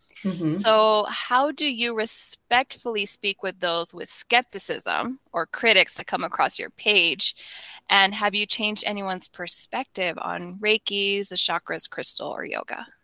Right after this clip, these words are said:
Speaker 1: Yeah, so I always like to say, and, and you know this from training, that I, I categorize skeptics into, right, there's two paths when you're a skeptic. There's the path of judgment, right, where you're
Speaker 2: Mm-hmm.
Speaker 1: like,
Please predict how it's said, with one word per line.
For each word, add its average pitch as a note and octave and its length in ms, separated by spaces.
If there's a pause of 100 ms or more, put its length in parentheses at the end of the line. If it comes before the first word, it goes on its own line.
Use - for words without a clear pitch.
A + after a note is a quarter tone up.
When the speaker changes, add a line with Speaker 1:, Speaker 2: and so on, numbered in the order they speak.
(880)
Speaker 1:
Yeah, G3+ 440
so F#3+ 640
I G#3 220
always D4+ 260
like A3 180
to G3+ 80
say, - 420
and, E3 320
and F#3 160
you F#3+ 100
know D3+ 200
this D3+ 240
from D#3 220
training, D#3 640
that - 500
I, F3 600 (260)
I F#3+ 180
categorize G3+ 540
skeptics D#3 500
into, D3+ 220 (840)
right, D#3 200
there's E3+ 160
two A3 140
paths D#3+ 460
when E3 140
you're D#3 100
a - 40
skeptic. - 560 (500)
There's F#3+ 200
the G3 60
path F3+ 480
of D#3+ 420 (500)
judgment, D#3 580
right, D#3 420
where D#3 300
you're D3+ 120
Speaker 2:
Mm-hmm. - 60
Speaker 1:
like, E3 200